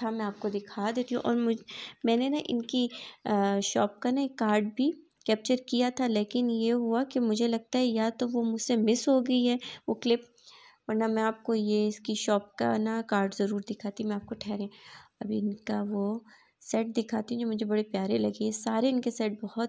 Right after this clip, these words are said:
प्यारे थे। और इन, अ, अ, अच्छी बात ये है ना कि इन सब की प्राइस रेंज जो थी ना, वो इतनी अच्छी थी ना, मतलब, अ, मुनासिब थी सेट के हिसाब से।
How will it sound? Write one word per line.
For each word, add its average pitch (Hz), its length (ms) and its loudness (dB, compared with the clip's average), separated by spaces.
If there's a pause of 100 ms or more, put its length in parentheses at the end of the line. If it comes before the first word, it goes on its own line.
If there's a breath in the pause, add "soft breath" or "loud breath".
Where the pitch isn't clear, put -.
प्यारे 214 160 0
थे। - 100 -4
और 220 360 0
इन, 247 100 0
अ, 208 480 0 (600 loud breath)
अ, 202 260 2
अच्छी 254 260 0
बात 254 340 0
ये 240 160 2
है 247 80 2
ना 269 100 0
कि 254 200 0
इन 233 120 0
सब 254 320 -2
की 254 140 -2
प्राइस 254 640 0
रेंज 233 260 2
जो 240 120 0
थी 240 220 -4
ना, 247 140 0
वो 240 180 0 (100)
इतनी - 240 -4
अच्छी - 480 0
थी 240 260 0
ना, 233 200 2 (1120 loud breath)
मतलब, 233 360 0 (120)
अ, 208 160 4
मुनासिब 208 520 2
थी - 440 -6 (720)
सेट 208 300 0
के - 140 -6
हिसाब 196 360 -4
से। 220 240 -6